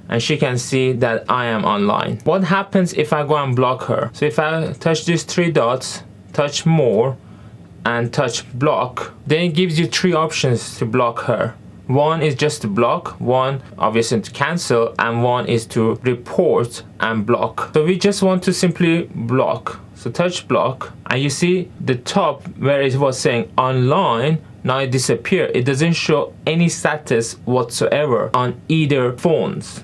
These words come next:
Now, for example, Eva wants to know whether I have blocked her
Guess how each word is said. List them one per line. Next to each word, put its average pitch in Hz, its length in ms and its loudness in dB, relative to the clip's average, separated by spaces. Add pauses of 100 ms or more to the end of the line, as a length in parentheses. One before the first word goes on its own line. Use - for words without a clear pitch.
Now, 190 380 2
for 180 160 0
example, 170 720 2 (140)
Eva 160 380 2
wants 175 300 0
to 170 100 0
know 143 480 2 (240)
whether 131 640 2
I 120 100 2
have 127 200 -2
blocked 127 360 0
her 120 420 0